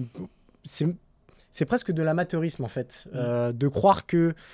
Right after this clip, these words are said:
Speaker 1: on peut se débarrasser d'un joueur comme ça en trois jours sur le mercato pour derrière, euh, le récupérer à la fin du mercato quand on n'a pas réussi à le vendre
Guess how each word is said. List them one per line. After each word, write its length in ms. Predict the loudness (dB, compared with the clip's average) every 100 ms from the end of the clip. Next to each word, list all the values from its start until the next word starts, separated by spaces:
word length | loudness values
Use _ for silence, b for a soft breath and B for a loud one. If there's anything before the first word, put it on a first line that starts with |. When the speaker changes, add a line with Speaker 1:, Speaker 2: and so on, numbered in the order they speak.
| B B
Speaker 1:
on 80 | 0
peut 120 | 2
se 140 | 2 4
débarrasser 480 | 6 8 6 4
d'un 140 | 2 2
joueur 340 | 4 4 4
comme 220 | 2 0
ça 280 | 2 4 4
en 120 | 4 0
trois 260 | 4 4
jours 220 | 4 2
sur 160 | -2 -2
le 100 | 0
mercato 600 | -2 -2 -2 2 2 0 B B B -2
pour 180 | 4 6
derrière, 640 | 8 8 8 8 6 0 -2
euh, 160 | 0
le 160 | 4 4
récupérer 720 | 4 2 0 4 6 6 4
à 100 | 2
la 100 | 0
fin 140 | 2 0
du 80 |
mercato 380 | 0 0 -2 -2
quand 160 | -4 -2
on 40 |
n'a 120 | -2
pas 100 | 0
réussi 300 | 0 0 -2
à 40 | -2
le 60 |
vendre 240 | 0 0